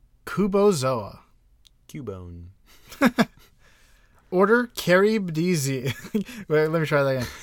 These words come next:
Speaker 1: Uh, <laughs> Charybdiidae. Duh. Charybdata?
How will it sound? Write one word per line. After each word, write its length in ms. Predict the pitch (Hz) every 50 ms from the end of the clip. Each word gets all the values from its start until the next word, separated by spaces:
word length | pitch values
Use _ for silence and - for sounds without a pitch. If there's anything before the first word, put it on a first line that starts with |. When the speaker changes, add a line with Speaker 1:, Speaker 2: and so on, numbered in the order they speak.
| - 170 156 - -
Speaker 1:
Uh, 260 | 147 156 156 156 147
<laughs> 160 | 131 147 -
Charybdiidae. 1600 | - - 185 202 208 214 214 202 170 160 143 147 165 175 175 170 151 139 127 127 120 113 120 117 110 107 104 104 107 110 110 107 - _ _ _ _ _ _ -
Duh. 320 | 127 131 120 110 104 107 104 - _ _ _ _ _ _ _ _ -
Charybdata? 1800 | - 160 160 165 160 151 135 123 123 123 - - _ _ _ _ _ _ _ _ _ - 139 131 131 135 135 147 151 156 170 175 185 202 220 220